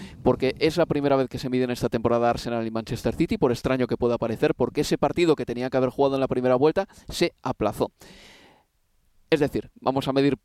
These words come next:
por lo tanto, las fuerzas de estos dos equipos en un cara a cara. Y segundo, porque las consecuencias de ese encuentro pueden ser importantes para los próximos Arsenal-Manchester City, como por ejemplo en la final de la Liga de Campeones entre el City y el Chelsea,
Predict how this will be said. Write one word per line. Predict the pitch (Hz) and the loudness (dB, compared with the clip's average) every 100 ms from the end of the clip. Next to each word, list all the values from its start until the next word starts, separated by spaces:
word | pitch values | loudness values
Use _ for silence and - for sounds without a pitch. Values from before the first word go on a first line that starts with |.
| - | -2
por | 120 | 0
lo | 123 | 2
tanto, | 160 170 | 2 2
las | 127 - | 0 0
fuerzas | 143 143 151 | 0 2 0
de | 123 | -2
estos | 123 117 | -4 -4
dos | 120 | -2
equipos | 127 143 170 | -4 -2 -2
en | 120 | -2
un | 123 | -2
cara | 120 117 | 0 0
a | - | -2
cara. | 107 95 - - - - | -4 -6 -8 -14 -20 -6
Y | 127 | -2
segundo, | - 127 147 104 104 - - | 2 2 2 0 -4 -4 0
porque | 135 135 | 0 0
las | 131 | -2
consecuencias | - 139 - 131 147 196 208 170 143 123 | 0 -2 0 0 2 0 -2 0 0 0
de | 135 | -2
ese | - 147 | -2 -6
encuentro | 123 151 147 151 180 _ _ _ _ _ | 0 0 2 -2 -2 _ _ _ _ _
pueden | 147 147 139 | 0 0 -2
ser | 160 | -4
importantes | 151 131 127 151 156 175 - | -2 0 0 0 -2 -2 -2
para | 135 123 | 0 2
los | 120 - | 0 0
próximos | 143 147 180 175 - | 0 0 -4 -8 -4
Arsenal-Manchester | 117 - 127 123 123 139 - - | -6 -4 -4 -2 -4 -4 -2 -2
City, | 190 110 | -2 -2
como | 120 117 | 0 2
por | 131 | 2
ejemplo | 127 156 170 | 0 2 2
en | |
la | 127 | 2
final | - 139 143 | -2 -2 0
de | 135 | 2
la | |
Liga | 131 135 135 | 2 2 2
de | |
Campeones | 127 120 143 139 | 0 0 0 0
entre | 123 117 113 | -4 0 0
el | |
City | 107 151 160 | 0 0 0
y | 127 | 2
el | 113 | 2
Chelsea, | - 147 - 110 | 2 0 0 -6